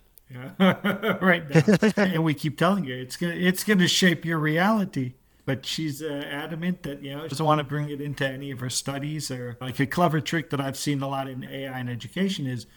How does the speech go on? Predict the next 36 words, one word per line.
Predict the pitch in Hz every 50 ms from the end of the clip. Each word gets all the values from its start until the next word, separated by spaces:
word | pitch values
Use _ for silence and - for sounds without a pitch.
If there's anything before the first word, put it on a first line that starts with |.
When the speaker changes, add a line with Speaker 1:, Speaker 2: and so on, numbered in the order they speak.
| _ _ _ _
Speaker 1:
use | - 127 147 165 156 127 -
the | 156 147 143 139
A | 135 131 139 139
I | 131 135 135 131 - _
to | - 143
be | 127 123 127 131 131 131 127 135 143
the | 151 123 139
quiz | 131 - - 233 262 285 208
master, | 147 123 113 - - - - 120 110 - _ _ _ -
right? | 127 131 143
Speaker 2:
Mm-hmm. | 139 - 131
Speaker 1:
Basically, | 120 101 107 110 104 101 117 113 113 - _ _ _ _ _ _ _
give | - 147 131 151
it | - -
the, | 156 147 143 139
the | 120 135
information | 135 135 131 135 127 131 131 135 - - 147 135
and | 131 120 120
then | 127 131 131 147 156 135
generate | 113 - 147 143 139 139 135 131 135 135
questions | - - 135 135 - - - 135 131 120 -
that | - 120 127
you | 139 120 127 160 240 262 214
have | 143 110 - -
to | 120
prove | - - - 131 127 120 -
that | 131 135
you | 139 127 131
understand | 131 123 110 131 127 - - 202 196 180 143
the, | 143 139 135 135 135 135 131 131 127 127 131
the | 135 143
topic. | - 190 220 226 - 120 101 - _ _ _ _ - - _ _ -
Nope, | - 214 - - _ _ _ _ _
won't | 165 180 185
do | - 262 262
it. | 240 -